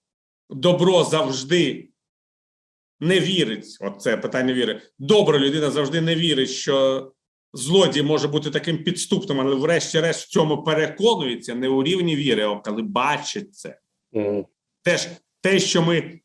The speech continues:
Speaker 1: бачимо, те, що зараз робить Путін в Україні, там, Буча, Ізюм, Маріуполь, тепер знищення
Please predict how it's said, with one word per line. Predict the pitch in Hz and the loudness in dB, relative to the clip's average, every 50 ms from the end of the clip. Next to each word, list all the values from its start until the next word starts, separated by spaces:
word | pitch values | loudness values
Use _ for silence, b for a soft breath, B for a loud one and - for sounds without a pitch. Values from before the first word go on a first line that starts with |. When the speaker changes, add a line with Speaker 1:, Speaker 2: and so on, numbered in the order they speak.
| _ _ _ | _ _ _
Speaker 1:
бачимо, | - - - 170 180 180 160 - - - 143 131 131 127 131 - - | -6 -2 0 2 2 2 0 0 -2 -2 0 0 -2 -4 -6 -6 -2
те, | - 160 | 0 0
що | 151 - - 156 | 0 0 0 -2
зараз | 127 - - 165 170 170 160 143 120 | -2 -2 -2 0 0 2 0 0 0
робить | 135 147 139 139 135 135 - | 0 -2 0 -2 -4 -4 -4
Путін | 170 170 165 - 135 | -4 -2 -2 -2 -2
в | 120 127 | -2 -2
Україні, | 143 143 160 165 160 151 123 107 98 - | -4 -2 0 2 2 2 2 0 -2 -4
там, | - - - - _ _ _ _ _ _ _ _ _ _ _ | -6 -10 -14 -16 _ _ _ _ _ _ _ _ _ _ _
Буча, | - 131 160 208 202 185 190 - 135 135 | -4 0 4 4 4 4 2 0 0 0
Ізюм, | 147 160 160 143 151 202 180 135 120 | 2 0 0 2 4 4 4 4 2
Маріуполь, | 120 135 143 175 196 196 185 - 156 135 131 - - - _ _ _ _ | 2 2 2 4 4 2 2 2 0 -2 -2 -6 -10 -18 _ _ _ _
тепер | - 190 175 185 185 180 160 | -6 -4 -2 -2 -2 -2 -2
знищення | 147 151 180 185 180 - 175 170 160 165 - | -4 -2 -4 -4 -2 -2 -2 -4 -4 -4 -8